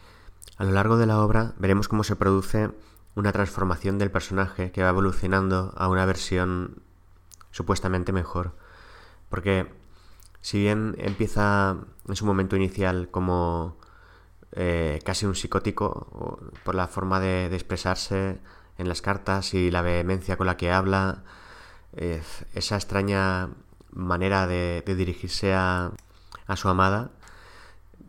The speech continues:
sin embargo vamos a ver cómo poco a poco va abriéndose un poco más a la, la normalidad o a la realidad,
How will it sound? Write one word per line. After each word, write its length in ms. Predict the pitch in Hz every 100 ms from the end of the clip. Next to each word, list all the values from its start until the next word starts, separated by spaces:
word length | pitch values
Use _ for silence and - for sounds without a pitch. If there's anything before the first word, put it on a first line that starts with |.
| -
sin 200 | - 107
embargo 280 | 98 107 117
vamos 260 | 117 120 113
a 40 |
ver 120 | 110
cómo 400 | - 104 101 87
poco 180 | 101 104
a 60 | 104
poco 460 | 98 110 113 - - - - - -
va 280 | 98 98 104
abriéndose 380 | 101 101 98
un 100 | 98
poco 200 | 98 101
más 460 | 95 95 98 - - - -
a 120 | 92
la, 640 | 92 90 80 64 65 50 53
la 160 | 92
normalidad 920 | 92 87 87 85 92 104 104 98 -
o 400 | - 90 87 87 -
a 100 | 90
la 160 | 87
realidad, 600 | 87 90 90 90 98 101